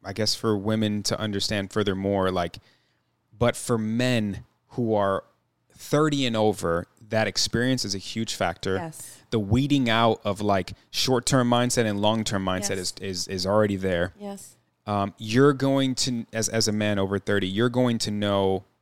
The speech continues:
Speaker 1: primarily more so than ever who you are,
Speaker 2: Yes.
Speaker 1: what you want, what you don't want,
Speaker 2: Yes.
Speaker 1: such as women too.
Speaker 2: Yes.
Speaker 1: But I think the biggest thing for why there's a benefit to wait for a man who's thirty and over,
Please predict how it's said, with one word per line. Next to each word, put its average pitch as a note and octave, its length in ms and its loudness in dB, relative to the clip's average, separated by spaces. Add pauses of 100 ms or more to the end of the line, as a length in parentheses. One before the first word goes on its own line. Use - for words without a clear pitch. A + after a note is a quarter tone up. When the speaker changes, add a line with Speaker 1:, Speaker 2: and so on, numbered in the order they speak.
(200)
Speaker 1:
primarily A2 640 0
more G2 240 -2
so - 120 -4
than G2 100 -2
ever G2+ 220 0
who A2+ 200 -4
you G#2+ 240 -2
are, F#2+ 320 4
Speaker 2:
Yes. E3+ 400 -12
Speaker 1:
what G#2 200 -2
you A2 60 0
want, G2 240 -2
what F#2+ 180 -6
you G2+ 60 -6
don't F#2 220 -4
want, G2 120 -2
Speaker 2:
Yes. - 80 -2
Speaker 1:
such - 200 2
as A2+ 160 0
women F#2 340 -4
too. F2 320 -2
Speaker 2:
Yes. - 140 -18 (260)
Speaker 1:
But A2+ 300 2 (200)
I A#2+ 80 0
think F#3+ 300 -6
the C#3 80 4
biggest B2 420 0
thing G#2+ 300 -2
for F#2+ 400 0
why G2+ 640 2
there's F#2+ 220 -4
a F#2 40 -6
benefit G2 640 -2 (320)
to A2 140 -4
wait F#2+ 360 -2
for G2 160 -4
a F#2+ 60 -2
man F#2+ 280 -4
who's F#2 180 -6
thirty F#2+ 340 -2
and F2+ 80 -4
over, G#2 400 0